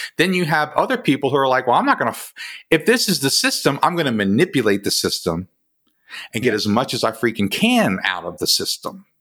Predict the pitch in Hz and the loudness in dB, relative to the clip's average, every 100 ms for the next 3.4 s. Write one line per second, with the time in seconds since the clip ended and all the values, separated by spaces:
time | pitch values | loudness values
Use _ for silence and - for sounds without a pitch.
0 | _ - 127 135 190 107 120 123 170 202 | _ -4 0 0 -2 -2 0 2 2 2
1 | 127 113 - 92 87 107 - - - 139 | 0 -2 0 -2 -2 -8 -8 -6 -2 -2
2 | 151 151 151 - 120 - - 208 226 175 | 0 0 2 2 2 0 2 4 6 6
3 | 120 95 90 98 | 4 2 0 -4